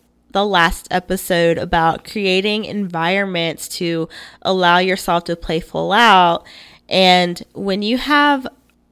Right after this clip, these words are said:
really lofty goals, you need to create environments that foster patience and allow your manifestations to take the time they need to come in.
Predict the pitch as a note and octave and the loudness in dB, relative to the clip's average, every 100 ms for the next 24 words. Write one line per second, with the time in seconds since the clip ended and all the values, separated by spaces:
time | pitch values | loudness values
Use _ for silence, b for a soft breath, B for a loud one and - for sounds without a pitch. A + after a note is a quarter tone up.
0 | _ F#3+ F#3 F#3 G3 F3+ F3 F#3 - G3 | _ -4 0 2 2 2 2 2 -2 -6
1 | F#3+ - D3+ D#3 F#3+ C4 D4+ D4+ - G#3+ | -4 0 4 4 4 4 2 -4 -6 -2
2 | A3+ A#3 B3+ D4+ - F#4+ - D#4 C#4 - | 0 0 0 0 -2 -2 -2 -4 -2 -2
3 | - F3 F3+ G#3 - F#3+ F3 D#3+ D#3 F3+ | 2 4 4 0 -2 -6 -2 0 2 2
4 | A3 A#3 B3+ C4+ B3+ - F#3+ F3+ - - | 0 0 0 -2 -4 -6 0 0 0 0
5 | F3+ F#3 - G#3+ A#3 A#3 F3+ D#3 - B3 | 4 4 2 -2 0 2 0 -2 -2 -2
6 | C#4+ D#4+ D4+ - - G3+ G3+ - F#3+ F#3 | 0 -2 -6 -6 0 2 2 0 0 2
7 | F3 F3 G3 G3+ G3+ F#3+ E3+ E3+ F3 F3 | 2 4 4 2 -2 -2 -2 -2 -2 -4
8 | - C#3+ D#3 - F#3 F#3+ - E3+ - F3+ | -2 -2 -2 -2 -4 -6 -8 -8 -4 -2
9 | F3 G3 F#3 - - F#3 F3+ E3 D#3+ F3+ | -2 -4 -6 -6 -4 0 0 0 -4 -2
10 | F#3 F3 G3 G3 F3+ E3 D#3 - F3 - | 0 0 0 0 2 2 0 -6 -10 -8
11 | F3+ D#3 F3+ G3 E3 D#3 - | -6 -2 0 2 2 -2 -8